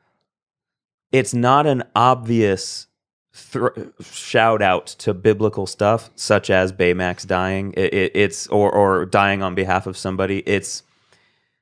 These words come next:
uh, imagery that you would call biblical imagery, but it's not. It, it's usually by a director who's not knowing that they are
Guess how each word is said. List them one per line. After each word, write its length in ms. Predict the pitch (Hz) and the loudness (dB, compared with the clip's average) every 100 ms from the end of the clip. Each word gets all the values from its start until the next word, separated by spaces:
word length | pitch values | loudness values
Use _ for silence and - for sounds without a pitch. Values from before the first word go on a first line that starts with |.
| _ _ _ _ _ - | _ _ _ _ _ -6
uh, 480 | 113 113 113 104 - _ _ _ | -2 0 0 -2 -4 _ _ _
imagery 880 | 135 156 196 165 151 165 160 156 - _ - | 2 4 2 0 0 0 2 -2 -6 _ -4
that 220 | 120 113 | 0 2
you 140 | 117 123 | 0 0
would 280 | 120 107 - | -2 -4 -10
call 640 | - 127 123 123 120 - - 101 | 0 4 4 2 -2 -6 -20 0
biblical 560 | 123 127 127 120 120 - | 2 2 0 -2 -4 -2
imagery, 680 | 110 113 107 117 127 131 - _ _ - | -2 -2 -4 -2 0 -2 -8 _ _ -4
but 200 | 117 110 | 2 2
it's 180 | 104 - | 2 -2
not. 680 | 107 120 123 120 - - - _ _ _ _ _ | 0 4 4 2 -2 -16 -20 _ _ _ _ _
It, 200 | 104 85 | -2 2
it's 200 | 127 113 | 0 2
usually 360 | 123 165 156 160 | 2 4 2 2
by 180 | 139 131 | 4 4
a 60 | 123 | 2
director 420 | 117 131 131 139 | 2 0 0 0
who's 220 | 131 110 | 0 0
not 280 | 120 117 104 | 0 -2 -4
knowing 640 | 101 110 107 95 90 80 73 | 0 2 4 2 -2 -8 0
that 180 | 98 92 | 0 4
they 160 | 92 | 2
are 300 | 85 82 82 | 4 0 -4